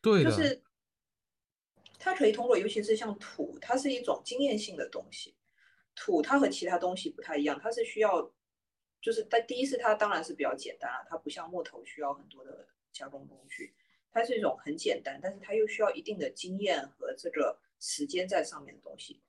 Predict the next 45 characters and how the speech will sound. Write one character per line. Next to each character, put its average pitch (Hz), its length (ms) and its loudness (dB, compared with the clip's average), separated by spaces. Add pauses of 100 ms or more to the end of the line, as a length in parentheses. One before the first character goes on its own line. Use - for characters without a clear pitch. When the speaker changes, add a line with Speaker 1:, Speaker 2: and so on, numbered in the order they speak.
(280)
Speaker 2:
这 302 120 -2
种 277 220 4
特 254 140 -4
别 156 160 6
适 190 260 -2
合 139 220 -2
这 147 160 -4
种 131 280 -6
就 147 80 -6
是 147 220 -8
贫 - 240 -12
困 220 160 -6
地 170 180 -2
区 - 440 -8 (500)
的 139 180 4
这 156 160 -6
种， 139 380 -2
呃， 135 140 -8 (460)
人 127 280 -4
来 135 300 -8
做， 143 360 -6
然 151 120 0
后 - 40 2
他 - 160 -4
们 233 200 0
有 - 280 -2 (300)
很 - 300 -10
廉 139 200 -8
价 196 280 2
的 - 140 0
劳 - 180 -4
动 147 180 -4
时 - 220 -12
间， 131 240 -20
然 127 100 -8
后 135 60 -8 (100)
可 - 160 -6
以 147 40 -2
来 139 120 -6
操 160 240 -10
作 160 180 -6
这 143 80 -10
件 - 200 -18
事 - 180 -12
情。 - 220 -14